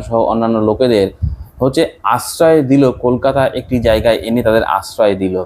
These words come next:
আজকে মুখ্যমন্ত্রী মুর্শিদাবাদে যাওয়ার কথা ছিল, তিনি গেছেন।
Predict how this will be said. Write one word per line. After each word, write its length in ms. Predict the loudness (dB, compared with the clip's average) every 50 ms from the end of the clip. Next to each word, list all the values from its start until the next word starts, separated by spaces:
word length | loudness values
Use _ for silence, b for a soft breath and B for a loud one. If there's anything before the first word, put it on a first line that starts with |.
| -8 _ _ _ b b b b b b b
আজকে 280 | 0 2 2 2 2 2
মুখ্যমন্ত্রী 600 | 2 2 0 -2 -2 -2 0 2 2 2 2 2 2
মুর্শিদাবাদে 580 | 2 2 0 0 0 0 2 2 2 2 2 2
যাওয়ার 260 | 4 4 4 2 2 0
কথা 220 | -2 -4 -4 -4
ছিল, 160 | -8 -4 -2 -2 0
তিনি 180 | 2 2 2 2 2
গেছেন। 340 | 2 0 0 0 -2 -4